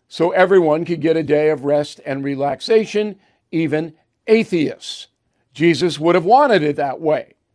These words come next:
because he loved everyone equally.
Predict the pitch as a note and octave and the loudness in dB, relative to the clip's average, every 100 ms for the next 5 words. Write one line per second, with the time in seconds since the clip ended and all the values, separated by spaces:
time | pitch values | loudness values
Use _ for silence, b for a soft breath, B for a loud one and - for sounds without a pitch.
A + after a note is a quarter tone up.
0 | _ _ _ _ C#3+ B2+ D#3 - F3+ F#3 | _ _ _ _ -8 2 2 2 -2 2
1 | E3 D#3+ C3+ F#3 A3+ F#3 C#3+ C#3 D3 G3 | 4 4 4 0 2 2 0 -2 -4 -8
2 | - _ _ - B3+ F#3 F3 C#3+ A#2+ | -16 _ _ -6 -6 0 2 0 -4